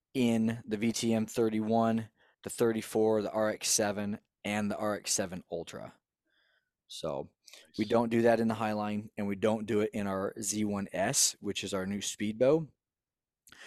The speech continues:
Speaker 1: The reason for that, and we get asked a ton, you know, "Why don't you offer an eighty pound in, you know, in your speed series?" Well, because if you look at the specs of that bow,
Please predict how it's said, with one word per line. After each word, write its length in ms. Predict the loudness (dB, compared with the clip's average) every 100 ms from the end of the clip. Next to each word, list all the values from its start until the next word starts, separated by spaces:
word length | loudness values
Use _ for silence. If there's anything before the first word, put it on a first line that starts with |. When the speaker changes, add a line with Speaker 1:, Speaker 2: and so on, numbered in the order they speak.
| -20 -10
Speaker 1:
The 80 | 0
reason 280 | 2 2 0
for 200 | 4 4
that, 100 | 4
and 80 | 2
we 80 |
get 120 | 2 2
asked 300 | 2 -2 -6
a 80 |
ton, 300 | -8 -4 -2
you 60 | -2
know, 80 | -2
"Why 180 | 0 0
don't 200 | 0 0
you 100 | 0
offer 240 | 0 -4
an 60 | -6
eighty 220 | -6 -8
pound 420 | -6 -6 -6 -8 -6
in, 340 | -6 -6 -8 -12 -20 -20 _ -8
you 140 | -2
know, 180 | 0 0
in 120 | 0 0
your 120 | 0
speed 340 | -2 -4 -2
series?" 340 | -4 -4 -10 -14 -16 -20 -20 -16 -6
Well, 80 | -2
because 420 | 0 2 2 -2 -4
if 200 | -4 -4
you 120 | 2
look 240 | 2 4
at 80 | 2
the 80 | 0
specs 1120 | -2 _ _ _ _ _ -2 -2 0 -2 -4 _ -20 -20 _ 0
of 400 | 2 2 0 -8 -18 -4
that 300 | 2 2 4
bow, 400 | 2 4 0